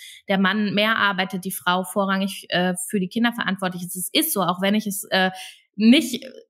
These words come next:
so ha-, wahrhaben will. Bei uns ist es andersrum und ich merke dadurch, dass es so ist, dass eben mir so viele auf Instagram schreiben, so dass sie es so beeindruckend finden, dass unser System so ist. Aber, ähm, unser System war ehrlicherweise von Anfang an gleichberechtigt. Als die Kinder gekommen sind, war ganz klar, das ist hier nicht mein Business, das ist unser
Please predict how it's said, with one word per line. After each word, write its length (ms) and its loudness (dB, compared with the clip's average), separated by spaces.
so 200 2
ha-, 200 0
wahrhaben 640 2
will. 160 4
Bei 200 0
uns 140 -2
ist 140 -4
es 80 -6
andersrum 480 0
und 80 0
ich 80 -6
merke 220 0
dadurch, 260 -2
dass 180 -2
es 100 -8
so 100 -8
ist, 200 -4
dass 120 -6
eben 180 2
mir 160 4
so 80 -6
viele 320 -4
auf 100 -8
Instagram 400 -4
schreiben, 540 -2
so 100 -4
dass 160 -4
sie 80 -6
es 80 -4
so 100 -8
beeindruckend 520 -4
finden, 280 0
dass 160 -2
unser 220 0
System 360 -4
so 140 -10
ist. 300 -2
Aber, 500 0
ähm, 180 2
unser 220 2
System 260 0
war 140 2
ehrlicherweise 480 0
von 180 -4
Anfang 300 -2
an 340 0
gleichberechtigt. 1080 -2
Als 260 -4
die 100 -14
Kinder 260 2
gekommen 460 0
sind, 240 -2
war 80 -4
ganz 320 -4
klar, 240 -2
das 160 -6
ist 100 -8
hier 120 -4
nicht 180 -6
mein 240 2
Business, 340 -6
das 220 -6
ist 180 -12
unser 580 6